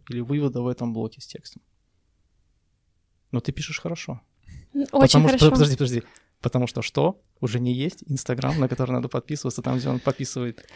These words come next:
Speaker 2: Слушай,
Speaker 1: текстовые части.
Speaker 2: про Женин Instagram. Я тебе расскажу историю. Когда-то,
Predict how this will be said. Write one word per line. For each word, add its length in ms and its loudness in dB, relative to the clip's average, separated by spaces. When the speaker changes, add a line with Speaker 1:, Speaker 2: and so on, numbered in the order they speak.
Speaker 2:
Слушай, 280 6
Speaker 1:
текстовые 300 2
части. 260 -4
Speaker 2:
про 140 2
Женин 300 6
Instagram. 640 2
Я 160 6
тебе 200 2
расскажу 400 0
историю. 460 4
Когда-то, 600 4